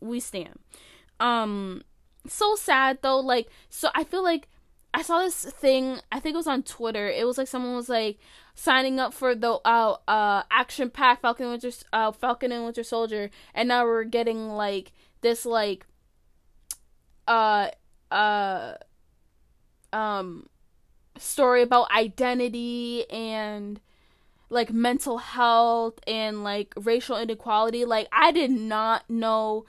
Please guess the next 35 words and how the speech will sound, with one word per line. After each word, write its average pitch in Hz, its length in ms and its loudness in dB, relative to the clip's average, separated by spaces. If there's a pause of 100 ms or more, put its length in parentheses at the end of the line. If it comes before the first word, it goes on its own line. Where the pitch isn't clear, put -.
(200)
that 240 160 0
that 214 160 6
was 233 100 4
gonna, 208 300 -4 (140)
I 254 100 6
did 285 160 2
not 233 260 0
know 247 100 -2
it - 20 0
was 247 100 -4
gonna 233 160 -4
go 220 160 0
in 214 60 -4
that 214 180 -4
direction. 202 540 -4
And 285 120 4
I'm 330 200 4
kinda 453 800 0
hyped 294 320 0
that 233 280 2
it - 100 -6
is. 175 320 -6 (260)
Like, 247 300 2 (340)
kinda 403 480 2
hyped 269 380 0
that 240 200 0
it's 247 120 -2
going 240 240 0
in 233 80 -4
that 226 180 0
direction. 220 320 -4
That's 208 160 -6
gonna 233 160 -4
be, 220 140 -6
like, 202 480 -6